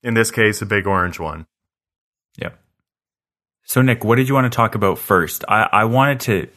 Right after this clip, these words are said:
Speaker 2: be a part of this discussion 'cause I thought it'd be interesting to talk on a national level, but I,
Speaker 1: Well
Speaker 2: this is your, this is your show.
Speaker 1: No, it's not.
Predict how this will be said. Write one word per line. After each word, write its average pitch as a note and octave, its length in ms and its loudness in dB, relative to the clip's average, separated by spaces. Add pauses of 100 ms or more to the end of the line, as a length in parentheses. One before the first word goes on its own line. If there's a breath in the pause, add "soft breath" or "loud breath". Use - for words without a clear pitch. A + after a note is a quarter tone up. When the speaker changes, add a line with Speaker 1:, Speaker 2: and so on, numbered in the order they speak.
(560)
Speaker 2:
be G#2+ 100 0
a G2 80 0
part A2 260 0
of B2+ 60 -2
this B2+ 100 -6
discussion D3 460 -2
'cause B2+ 100 -8
I F#2+ 80 2
thought F2+ 100 0
it'd F2+ 120 -4
be F2 80 -4
interesting F#2 360 -4
to F2+ 60 -6
talk F2 300 -4
on F2 160 -2
a E2+ 40 -4
national F#2+ 420 -2
level, A2+ 240 -2
but F#2 280 -2 (1080)
I, G2 140 2
Speaker 1:
Well - 180 0 (300)
Speaker 2:
this A#2 200 -2
is G2+ 200 -4
your, G2+ 440 0
this - 180 -8
is F#2 80 -6
your G2 160 0
show. - 380 -4 (1700)
Speaker 1:
No, D3 160 0
it's - 120 -6
not. F#2 320 -6